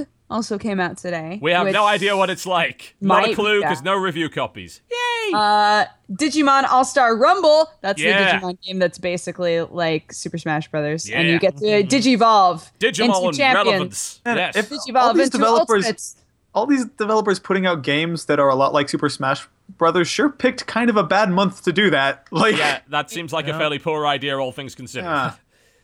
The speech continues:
Speaker 1: Uh, PlayStation Vita version of Minecraft.
Speaker 2: Yay.
Speaker 1: If you need another place to play Minecraft.
Speaker 2: Yay.
Speaker 1: Senran Kagura, Bon Appetit for
Speaker 2: What?
Speaker 1: PlayStation Network Vita.
Speaker 2: The fuck is that?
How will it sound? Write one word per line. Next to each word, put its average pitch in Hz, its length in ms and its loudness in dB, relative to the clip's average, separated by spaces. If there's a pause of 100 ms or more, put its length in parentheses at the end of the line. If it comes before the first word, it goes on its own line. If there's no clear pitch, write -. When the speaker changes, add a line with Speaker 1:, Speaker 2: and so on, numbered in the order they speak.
(520)
Speaker 1:
Uh, 226 680 2
PlayStation 320 640 -2
Vita 269 300 0
version 226 420 -2
of 208 160 -2
Minecraft. 190 920 -2 (140)
Speaker 2:
Yay. 104 480 -10 (400)
Speaker 1:
If 196 160 -20
you 208 80 -2
need 202 160 2
another 185 340 2
place 180 280 -2
to 180 80 -6
play 180 120 0
Minecraft. 165 680 -2 (140)
Speaker 2:
Yay. 120 440 -8
Speaker 1:
Senran 320 720 2
Kagura, 247 800 2
Bon 262 160 2
Appetit 311 680 -4 (340)
for 202 180 -8
Speaker 2:
What? - 120 -12
Speaker 1:
PlayStation 208 360 -4
Network 233 320 2
Vita. 208 500 2
Speaker 2:
The 113 60 -18
fuck - 340 -12
is 135 160 -12
that? 135 220 -12